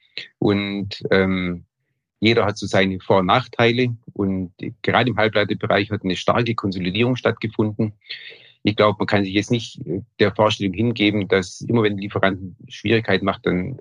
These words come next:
ähm, oder man dann ein Problem hat, dass man den dann quasi rausschmeißt oder so. Das wird nicht,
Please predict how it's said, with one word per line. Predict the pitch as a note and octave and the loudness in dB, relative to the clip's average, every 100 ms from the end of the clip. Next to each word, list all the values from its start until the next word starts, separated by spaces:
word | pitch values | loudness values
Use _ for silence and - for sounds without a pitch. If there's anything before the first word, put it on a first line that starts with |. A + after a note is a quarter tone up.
| - | -2
ähm, | F2 F#2 - | 0 -2 -2
oder | F#2 | 0
man | F2+ F2+ | 0 0
dann | F#2 | 0
ein | F2+ | -2
Problem | F#2 F#2+ F#2+ | -2 -2 -2
hat, | G2 | 0
dass | F2 - | -2 -2
man | F2+ | -4
den | F2+ | -2
dann | E2+ E2+ F2 | 0 -2 -2
quasi | F2 F2+ F2 F2+ | -4 0 0 2
rausschmeißt | E2+ F2 - D#2+ - - | 0 0 -4 -4 -4 -4
oder | - - | -6 -6
so. | - - - - - - - | -10 -14 -14 -14 -12 -8 -2
Das | G#2 - | 0 2
wird | G2+ | 0
nicht, | F#2+ F2+ - - | -2 -6 -6 -10